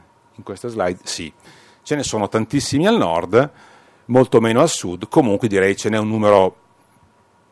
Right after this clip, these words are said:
importante, sessantacinque aziende oggi sono più che sufficienti. Pensate che appunto se fate la somma dei,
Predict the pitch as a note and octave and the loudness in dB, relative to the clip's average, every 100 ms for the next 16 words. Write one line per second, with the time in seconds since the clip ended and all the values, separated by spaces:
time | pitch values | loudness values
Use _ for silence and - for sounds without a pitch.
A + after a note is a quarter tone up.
0 | - A#2 G#2 E2 E2 D2+ E2+ E2 F#2 G#2+ | -8 2 2 2 -6 -6 -10 -10 -4 -4
1 | A2 G#2 B2 A2 C3+ A2 A2+ A#2 A2+ A2+ | -4 -6 -4 0 0 2 0 2 2 2
2 | G#2+ G#2 A2+ A2+ - - - - _ _ | 0 0 -4 -4 -8 -20 -20 -20 _ _
3 | - G#2+ G#2+ G2 - B2+ A#2+ - G#2 G#2 | -8 -2 0 0 0 -2 0 -4 -8 -10
4 | - C#3+ G2+ F2+ E2+ D#2+ F#2 E2+ G2+ G2+ | -2 0 0 -4 -14 -16 -14 -4 -2 -2
5 | F2+ F2+ - G2 E2+ - F#2 G#2+ A2+ G2 | -6 -10 -8 -8 -8 -8 -2 0 2 0
6 | - A2 G#2+ G2+ F#2+ F#2 F2+ | 0 0 2 2 2 0 -2